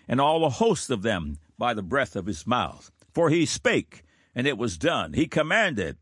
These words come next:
and it stood fast." God creates all things by Christ Jesus, and Christ's name is the Word of God. Everything is made of the words of God, the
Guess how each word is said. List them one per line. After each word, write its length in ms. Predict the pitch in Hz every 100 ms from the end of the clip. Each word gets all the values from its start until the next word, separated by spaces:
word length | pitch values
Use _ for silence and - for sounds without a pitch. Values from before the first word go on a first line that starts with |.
| - _ -
and 200 | 165 147
it 160 | 113
stood 400 | - - 247 -
fast." 580 | - - 120 - - - _ _ _ _ _ _ _ _ _ _ - - _ _ _ -
God 300 | 101 110 87
creates 400 | 117 107 110 120
all 200 | 110 107
things 320 | - 113 85
by 220 | 98 101
Christ 460 | - 113 104 - 85
Jesus, 540 | 107 90 80 78 -
and 180 | 90 80
Christ's 400 | - 107 101 -
name 340 | 101 107 82
is 300 | 78 82 80 - _ -
the 260 | 98 101
Word 440 | 95 87 98 92 85
of 300 | 87 80 80
God. 360 | 98 90 - - - - _ -
Everything 580 | 180 147 127 - 107 101
is 180 | 92
made 280 | 85 117 113
of 100 | 101
the 100 | 98
words 360 | 95 117 110 82
of 160 | 87
God, 360 | 85 110 123 123
the 160 | 98